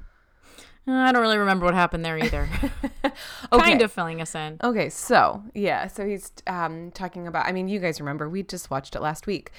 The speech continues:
Speaker 2: but I was thinking that it was, like, this huge break in between the la-, like, season three and season four.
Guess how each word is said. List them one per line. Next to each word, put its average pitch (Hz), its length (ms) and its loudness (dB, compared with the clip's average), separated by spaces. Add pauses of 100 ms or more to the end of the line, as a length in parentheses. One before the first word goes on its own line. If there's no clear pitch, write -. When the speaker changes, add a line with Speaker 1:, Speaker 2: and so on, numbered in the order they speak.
(280)
Speaker 2:
but 233 300 -4
I 226 80 0
was 247 180 -4
thinking 302 380 -6
that 440 120 -8
it - 60 -8
was, 226 220 -8
like, 185 280 -6 (240)
this - 140 -12
huge 190 600 -6
break 156 360 -2
in 180 180 -6
between 160 440 -8
the 156 80 -8
la-, 143 280 -6
like, 165 200 -8
season 156 340 -8
three 147 220 -8
and 156 120 -10
season 147 280 -10
four. 143 440 -8